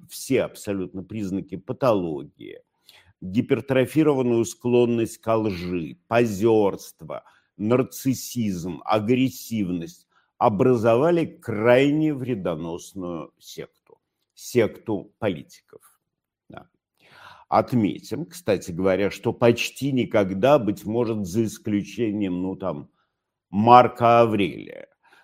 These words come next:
люди, обладающие приличным,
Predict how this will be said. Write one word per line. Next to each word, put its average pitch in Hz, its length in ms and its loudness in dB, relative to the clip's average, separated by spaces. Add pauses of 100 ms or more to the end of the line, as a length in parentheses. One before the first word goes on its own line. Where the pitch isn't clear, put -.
(120)
люди, 127 400 6
обладающие 107 1300 2 (260)
приличным, 127 960 0